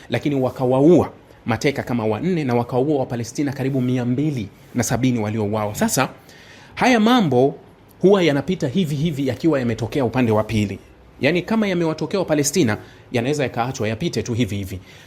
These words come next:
Lakini hawa wa upande wa pili hayawezi yakapita hivi hivi. Yaani kuwa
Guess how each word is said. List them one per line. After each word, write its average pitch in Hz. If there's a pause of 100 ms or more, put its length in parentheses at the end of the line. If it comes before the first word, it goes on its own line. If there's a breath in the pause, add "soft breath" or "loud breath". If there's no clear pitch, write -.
Lakini 175
hawa 208
wa 180
upande 180
wa 156
pili 131 (220 loud breath)
hayawezi 135
yakapita 107
hivi 104
hivi. 92
Yaani 120
kuwa 135